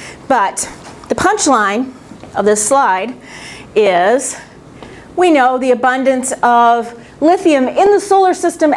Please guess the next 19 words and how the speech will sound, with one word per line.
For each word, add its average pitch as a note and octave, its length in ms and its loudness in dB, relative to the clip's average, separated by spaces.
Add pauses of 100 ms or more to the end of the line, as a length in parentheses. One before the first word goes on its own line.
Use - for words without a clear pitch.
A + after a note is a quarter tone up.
as C4+ 220 0
it C#4 120 -2
was B3+ 180 -6
forming, A#3+ 640 0 (480)
because D#4+ 280 0
that's C#4+ 240 0
what's C#4 160 -2
preserved A#3 580 0
in G3+ 420 -2 (460)
the G#3+ 80 -2
meteorites, G#3+ 560 0
the - 100 -8
most G#3+ 280 -4
primitive A#3 600 0 (520)
meteorites G#3 580 0
that - 140 -8
we G#3 100 -4
can G3+ 160 -4
study. E3+ 460 -4